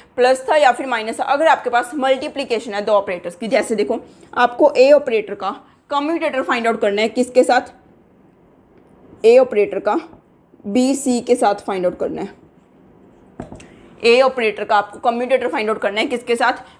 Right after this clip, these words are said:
बीसी की प्रोडक्ट के साथ। अब आप इसको कैसे करोगे? आपने जो बीसी का कॉम्बो है ना, जो बी and सी का कॉम्बो है, उसको नहीं तोड़ना। मीन्स अगर ये पहले बी है तो पहले बी ही लिखना है,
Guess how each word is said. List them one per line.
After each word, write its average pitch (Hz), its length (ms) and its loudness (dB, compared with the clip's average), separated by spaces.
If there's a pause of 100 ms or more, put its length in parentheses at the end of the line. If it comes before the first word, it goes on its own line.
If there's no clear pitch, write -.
बीसी 277 420 -2
की 240 160 -12
प्रोडक्ट 220 460 -2
के 196 80 -12
साथ। - 260 -14 (100)
अब 269 180 4
आप 277 120 2
इसको 220 220 -12
कैसे 196 240 -8
करोगे? - 320 -16 (320)
आपने 269 500 2
जो 277 200 -2
बीसी 285 420 -2
का 311 140 0
कॉम्बो 262 380 4
है - 100 2
ना, 269 120 -10 (260)
जो 240 240 -2
बी 240 420 -8
and 247 180 -2
सी 247 240 -6
का 262 140 -2
कॉम्बो 226 360 -2
है, - 60 -2
उसको - 300 -2
नहीं 214 140 -2
तोड़ना। 185 340 -4 (380)
मीन्स 311 300 0
अगर 269 280 4
ये 294 180 -2
पहले 247 340 0
बी 247 180 -2
है 277 160 0
तो - 100 -6
पहले 269 300 0
बी 254 200 -4
ही 262 160 -2
लिखना 285 260 -4
है, - 140 -14